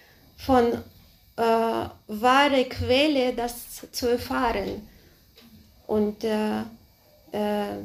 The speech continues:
nicht einfach so ein bisschen zu gehört haben, ach, okay, dann habe ich alles verstanden, dann mache ich es und dann tatsächlich immer wieder, äh,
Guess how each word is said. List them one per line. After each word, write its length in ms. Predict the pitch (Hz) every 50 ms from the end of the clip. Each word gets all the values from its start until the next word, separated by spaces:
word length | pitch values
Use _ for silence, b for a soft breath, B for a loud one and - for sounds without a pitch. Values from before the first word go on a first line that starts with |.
| 220 220
nicht 260 | - 247 254 254 - 240
einfach 300 | 220 226 220 233 233 220
so 180 | - - 240
ein 80 | 220 226
bisschen 300 | 226 233 226 - 233 220
zu 120 | 220 233
gehört 300 | 214 254 262 349 302 311
haben, 240 | 320 285 254 247 233 -
ach, 260 | - 226 214 208 - - - - -
okay, 260 | - 226 220 220 214
dann 180 | 214 220 220 233
habe 120 | 220 214
ich 100 | 214 -
alles 180 | 220 214 - -
verstanden, 400 | 214 - - 285 277 262 233 214
dann 240 | 220 220 220 220 B B B B B B
mache 240 | B 262 294 294 294
ich 140 | 262 262 -
es 160 | 254 240 240 247
und 140 | 233 233
dann 280 | 226 226 226 226 233 233 B B B B
tatsächlich 680 | 247 233 214 226 277 285 277 269 262 269 254 - - - - - -
immer 340 | 240 240 247 233 220 220 220
wieder, 420 | 226 247 220 233 247 240 247 262 262 - - - - - - - - - - - - - - - - - - - - - - - - - - - - - - - - -
äh, 640 | - 220 226 214 220 220 220 220 214 220 220 208